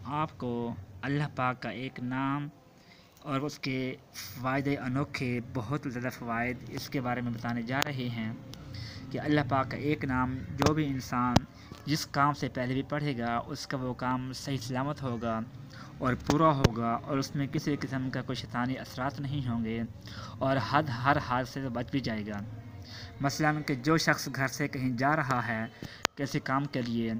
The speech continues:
تو سواری پر بیٹھتے ہی وہ اللہ پاک کا یہ نام پڑھتا رہے گا، تو اللہ پاک کے نام پڑھنے کی برکت سے سا-، سفر میں آنے والے حادثات، یعنی جو بھی پرابلم آتی ہے سفا-، سفر میں کہ ہر ایکسیڈنٹ کا ہو جانا،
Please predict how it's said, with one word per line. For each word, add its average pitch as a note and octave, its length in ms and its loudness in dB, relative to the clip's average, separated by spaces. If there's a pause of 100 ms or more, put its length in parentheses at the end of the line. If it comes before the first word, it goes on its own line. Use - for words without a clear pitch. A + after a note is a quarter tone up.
(400)
تو C#3 120 2
سواری C#3 380 6
پر D3 200 2
بیٹھتے C3 520 0
ہی C#3+ 180 2
وہ C#3 120 2
اللہ C#3 220 2
پاک B2 180 0
کا C3 60 -4
یہ A#2 140 0
نام B2 260 0
پڑھتا C#3+ 280 -2
رہے B2+ 240 -2
گا، A2+ 160 -2 (1200)
تو D3+ 360 4 (720)
اللہ D#3+ 280 4
پاک D3+ 180 4
کے D3 60 2
نام C3+ 180 4
پڑھنے D#3 260 4
کی E3 140 2
برکت C#3 320 0
سے B2+ 260 -2
سا-، C#3+ 240 0
سفر D#3+ 300 -2
میں D#3 240 -2
آنے C#3+ 200 0
والے C#3 240 2
حادثات، B2+ 600 0
یعنی - 520 -4
جو D3+ 140 6
بھی D#3+ 100 6
پرابلم C3 400 0
آتی B2+ 260 -2
ہے C3 60 0
سفا-، B2+ 320 -4
سفر C#3+ 300 -2
میں B2 200 2 (260)
کہ C3 100 -4
ہر C3 180 0 (160)
ایکسیڈنٹ C#3 360 -2
کا B2+ 140 -2
ہو B2 100 -2
جانا، B2 340 0